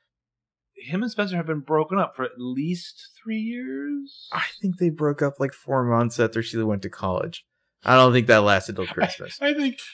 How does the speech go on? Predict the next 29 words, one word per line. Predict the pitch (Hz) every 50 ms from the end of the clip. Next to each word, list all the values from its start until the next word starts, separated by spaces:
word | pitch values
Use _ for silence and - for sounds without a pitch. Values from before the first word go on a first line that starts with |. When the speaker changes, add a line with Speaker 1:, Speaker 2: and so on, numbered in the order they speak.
| -
Speaker 1:
Spencer's | - - - 180 180 175 220 196 175
in | 180 160 151
the | 151 151
car | - - - - 143 139 135 120 107 104
at | 104 -
the | 131 120
end | 113 117 113
of | 120 -
Six | - - 123 113 - - -
ten | - 123 117 107 101
as | 98 98
they're | 107 104 104
all | 107 107
about | 107 113 110
to | 107 95
drive | 107 110 107 104 104
off | 104 101
their | 110 120
Speaker 2:
<laughs> |
Speaker 1:
separate | - 120 110 120 113
ways, | 110 113 110
and | 113
she | - - 147
texts | 131 - - - 165 165 - - - -
Toby, | - 170 - - - 180 135 120 - _ - - -
"It's | 170 160 - 156
over." | 151 151 151 - 175 156 - -
Speaker 2:
<laughs> | -
Yeah, | 180 147 110